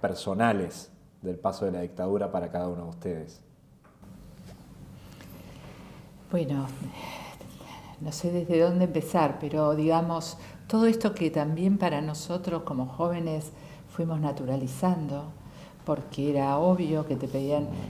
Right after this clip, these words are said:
Speaker 2: que no podías estar en una parada, que no podíamos estar con, con libros, que no podíamos estar con esto, que, eh, hay algo que, que es difícil de transmitir,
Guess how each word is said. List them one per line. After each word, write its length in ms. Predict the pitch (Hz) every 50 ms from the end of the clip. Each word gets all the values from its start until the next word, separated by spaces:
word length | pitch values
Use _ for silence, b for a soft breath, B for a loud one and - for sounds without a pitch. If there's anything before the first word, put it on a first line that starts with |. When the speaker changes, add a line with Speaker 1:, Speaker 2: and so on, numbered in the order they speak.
| B -
Speaker 2:
que 80 | - 151
no 100 | 151 151
podías 280 | 151 156 147 147 143
estar 240 | - - - 156 143
en 80 | 143 139
una 160 | 135 135 131
parada, 440 | 139 135 151 170 180 185 180 156 135
que 80 | 143
no 120 | 131 139 139
podíamos 580 | - 143 139 139 135 135 139 135 131 131 -
estar 340 | 123 120 - - 139 127 -
con, 440 | - - 135 131 123 120 117 143 147 -
con 240 | - 143 139 139 143
libros, 320 | 190 202 196 180 165 135
que 80 | 131 139
no 100 | 143 139
podíamos 440 | 143 143 139 135 139 139 131 127
estar 260 | - - - 147 139 123
con 240 | 131 131 127 131
esto, 320 | 160 180 185 185 - 151 135
que, 140 | 135 131 127 131 B B B B B
eh, 220 | - 175 175 - -
hay 160 | 165 185 185
algo 380 | 208 226 233 226 233 233 226 233
que, 480 | - - 160 151 151 147 139 131 131 -
que 120 | - 165
es 80 | 160 165
difícil 420 | - - - - - 208 185 160
de 100 | 147 147
transmitir, 920 | 147 143 139 139 139 160 151 156 156 151 - 190 190 196 214 214 220 220